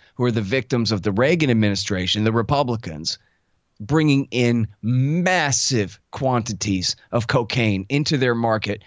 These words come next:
but keeping it a black market and creating this massive gang,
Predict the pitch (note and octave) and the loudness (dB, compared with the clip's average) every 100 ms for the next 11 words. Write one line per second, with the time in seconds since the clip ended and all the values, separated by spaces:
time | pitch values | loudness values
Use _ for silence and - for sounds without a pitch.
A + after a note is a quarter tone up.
0 | _ C#3+ B2 F#3+ G#3 D#3 C3 B2+ A#2+ C3+ | _ -6 -2 0 0 0 0 0 0 0
1 | C3+ C#3+ D3 D#3 - F2+ - _ _ - | 0 0 0 0 -2 -8 -12 _ _ -10
2 | A#2+ - D3+ C3+ B2+ A#2+ A#2 C#3+ D#3+ G3 | -10 -4 -2 0 0 0 -2 -2 0 0
3 | E3 C#3+ C3+ A#2 G2 - C3 B2+ A2+ A2 | -2 -2 -2 -4 -4 -2 0 0 0 -2